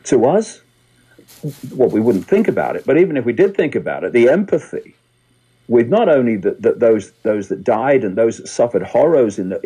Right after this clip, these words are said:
horrors in those buildings as they collapsed, but all the families. We, we could never do that. Delete empathy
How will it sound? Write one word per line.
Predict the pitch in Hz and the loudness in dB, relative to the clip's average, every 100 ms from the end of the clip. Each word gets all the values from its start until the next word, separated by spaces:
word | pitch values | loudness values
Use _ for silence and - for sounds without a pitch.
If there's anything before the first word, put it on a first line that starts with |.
| 117 | -2
horrors | 143 156 123 | 0 0 -2
in | 107 | -2
those | 104 98 | -2 0
buildings | 123 117 101 95 - | 0 2 0 -6 -10
as | - | -10
they | 90 | -8
collapsed, | - 101 117 - - - - - | -4 -2 -2 -6 -10 -20 -20 -4
but | - | 0
all | 139 160 190 | 2 4 4
the | 196 | 2
families. | 196 185 202 170 - - - _ _ _ _ _ _ | 0 -4 -4 -8 -10 -16 -20 _ _ _ _ _ _
We, | 226 233 - | -2 0 0
we | 226 | 0
could | - 139 | 0 -2
never | 127 90 | -4 -4
do | 90 80 | -10 -10
that. | 110 160 - _ _ _ _ - | -10 -12 -16 _ _ _ _ -4
Delete | 113 110 120 170 196 - - _ _ _ _ _ 117 | 0 2 2 2 0 -8 -20 _ _ _ _ _ -2
empathy | 131 139 120 - - - | 0 -2 -4 -4 -8 -10